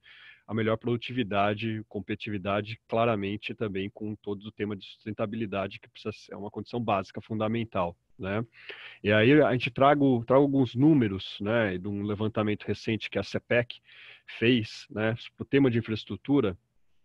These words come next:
é, pro Custo Brasil, né? Foi um grande levantamento do Custo Brasil anual, né?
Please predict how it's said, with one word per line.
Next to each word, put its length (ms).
é, 360
pro 120
Custo 280
Brasil, 580
né? 100
Foi 140
um 100
grande 300
levantamento 560
do 80
Custo 320
Brasil 420
anual, 460
né? 240